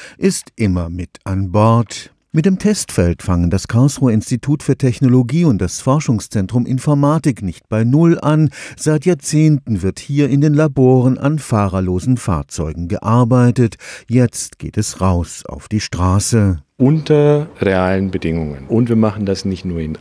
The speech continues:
Speaker 2: einem Anwendungsfeld, sondern wir sehen ja auch hier schon mal mehrere Anwendungsfelder, zum Beispiel automatisiertes Parken, dann auch mit Laden zusammen. Und wir haben hier beispielsweise ein Fahrzeug, welches eher für den Individualverkehr ausgerichtet ist, also typischerweise sowas wie Pendelverkehr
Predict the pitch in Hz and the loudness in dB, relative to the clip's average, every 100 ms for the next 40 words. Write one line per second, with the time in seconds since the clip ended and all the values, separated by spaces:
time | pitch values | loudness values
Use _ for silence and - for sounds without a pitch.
0 | - 85 104 156 156 156 156 156 151 - | -10 -2 0 0 -2 -4 -2 -2 -4 -4
1 | 143 143 127 110 101 92 104 95 85 - | -2 -2 -2 -2 0 0 0 0 -4 0
2 | 117 135 135 131 127 127 - - - - | 2 2 2 2 2 2 -2 -16 -12 -2
3 | 98 123 135 131 127 131 131 131 131 - | 2 4 4 4 2 0 0 0 -2 -2
4 | 131 131 127 131 127 - 110 98 98 - | 0 2 2 2 0 -2 0 2 0 -2
5 | 98 92 87 85 85 90 85 - 80 78 | 0 0 0 -2 -2 0 0 0 -2 -2
6 | - - 101 123 - 156 160 - 95 92 | -6 -4 -2 -2 -2 -4 -4 -2 0 -2
7 | - 82 80 76 90 135 147 - 143 143 | -2 -4 -2 0 0 0 -2 -6 -6 -4
8 | 147 147 151 143 - - 104 98 92 92 | -2 -2 -4 -6 -10 -2 2 2 0 0
9 | 90 95 104 98 - - 98 92 95 90 | 0 0 2 0 -2 -4 -2 0 0 -2
10 | - 87 - 95 - 87 92 - 87 85 | -2 -2 -2 -2 -2 -4 -4 -2 0 -2
11 | - 90 87 85 87 87 82 87 92 98 | -2 -4 -2 -2 -2 -2 0 2 2 0
12 | - 87 - 85 78 76 78 - - 76 | -4 -6 -4 -2 -2 -2 -2 -2 -2 -4
13 | 76 - 78 85 - 71 71 - 78 - | -4 -6 -2 -2 -2 -4 -6 -6 -4 -2
14 | 85 78 78 78 78 78 80 - 87 87 | 0 0 0 -2 -4 -4 -6 -4 0 2
15 | 82 - - 76 85 78 78 | 0 -2 -6 -6 -4 -2 -2